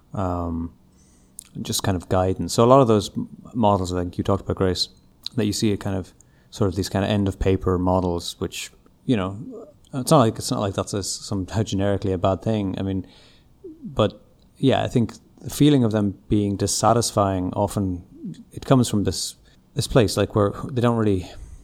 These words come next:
they don't, they often don't have a very well-defined function. Like, they don't feel like they're there for anything. And to be really cynical, it's like maybe they're there because, like, m-, I don't know, there's a kind of a fashion of,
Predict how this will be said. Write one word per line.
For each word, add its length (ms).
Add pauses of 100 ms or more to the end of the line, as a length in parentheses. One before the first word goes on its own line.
(280)
they 80
don't, 260
they 80
often 240
don't 140
have 100
a 60
very 280
well-defined 480
function. 600
Like, 240
they 80
don't 260
feel 340
like 80
they're 120
there 200
for 380
anything. 420 (120)
And 180 (480)
to 80
be 100
really 140
cynical, 380
it's 100
like 140
maybe 180
they're 140
there 240
because, 560
like, 200
m-, 180 (140)
I 120
don't 80
know, 160 (120)
there's 180
a 80 (800)
kind 200
of 100
a 40 (220)
fashion 440
of, 260